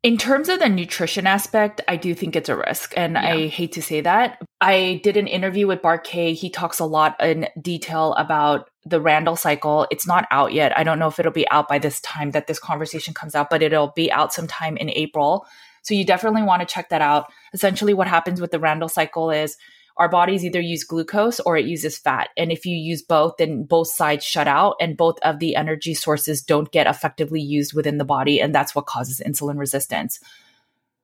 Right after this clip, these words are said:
Speaker 1: My concern with families that eat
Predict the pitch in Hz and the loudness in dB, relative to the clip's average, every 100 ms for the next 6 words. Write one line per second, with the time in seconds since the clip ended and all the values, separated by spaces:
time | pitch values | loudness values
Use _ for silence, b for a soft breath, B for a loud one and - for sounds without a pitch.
0 | _ - 185 185 202 196 - 214 220 220 | _ -2 0 0 0 -2 2 4 4 2
1 | 175 165 160 - _ _ _ - - 165 | 2 2 0 -8 _ _ _ -10 0 0
2 | 170 170 170 165 165 151 160 160 151 | 0 -2 -4 0 0 0 -2 -2 -4